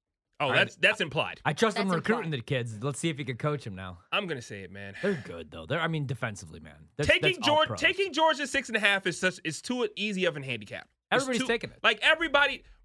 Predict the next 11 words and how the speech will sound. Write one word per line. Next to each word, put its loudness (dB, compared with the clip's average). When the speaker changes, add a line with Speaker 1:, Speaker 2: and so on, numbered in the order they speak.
Speaker 1:
bro, 4
eighty-eight 4
percent 4
of -2
the 4
tickets 0
are 4
on 2
Georgia. 4
Eighty-eight 6
percent? 2